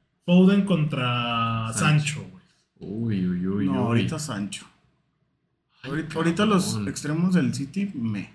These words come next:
Speaker 2: Sí, concuerdo. O sea, bueno, tomando en cuenta que este análisis lo estamos haciendo literalmente de las últimas dos o tres semanas. O sea,
Speaker 1: Güey, Foden le ha metido varias asistencias a Haaland, güey. A mí sí me está gustando
Speaker 3: Pero
Speaker 1: Foden.
Speaker 3: no está jugando de titular, ¿o sí?
Speaker 2: a
Speaker 1: Pues, pero te
Speaker 2: veces.
Speaker 1: digo, puede ser Foden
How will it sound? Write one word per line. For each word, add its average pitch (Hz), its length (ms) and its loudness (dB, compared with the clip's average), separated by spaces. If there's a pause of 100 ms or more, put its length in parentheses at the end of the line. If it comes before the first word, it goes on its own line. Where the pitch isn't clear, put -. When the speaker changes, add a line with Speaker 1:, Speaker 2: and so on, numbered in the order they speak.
(160)
Speaker 2:
Sí, 117 360 -2 (160)
concuerdo. 110 540 0
O 123 40 -6
sea, 143 220 0
bueno, 147 300 4 (240)
tomando 139 260 2
en 175 60 4
cuenta 180 200 6
que 156 80 0
este 151 140 2
análisis 175 400 6
lo 156 60 4
estamos 147 220 0
haciendo 147 200 4
literalmente 127 460 2
de 143 60 2
las 120 160 -2
últimas 113 460 -4
dos 117 280 0
o 120 80 -4
tres 110 160 -4
semanas. 98 340 -2 (160)
O - 40 -20
sea, 120 200 -12
Speaker 1:
Güey, 147 140 -4
Foden 156 400 4
le 160 80 0
ha - 20 2
metido 160 320 0
varias 170 240 -2
asistencias 147 420 -8
a 147 200 -4
Haaland, 143 340 -4
güey. 151 140 -8 (680)
A 135 60 -12
mí 139 100 -6
sí 208 80 -4
me 220 80 -4
está 202 200 -4
gustando 190 340 2
Speaker 3:
Pero 180 80 8
Speaker 1:
Foden. 180 380 8
Speaker 3:
no 185 80 10
está 180 160 4
jugando 226 340 8
de 208 120 4
titular, 139 520 0
¿o 175 60 2
sí? 120 340 -4 (800)
Speaker 2:
a 117 280 -4 (120)
Speaker 1:
Pues, - 0 -
pero 190 120 6
te 220 120 6
Speaker 2:
veces. 240 160 2
Speaker 1:
digo, 254 180 4
puede 220 140 4
ser 240 100 2
Foden 233 480 2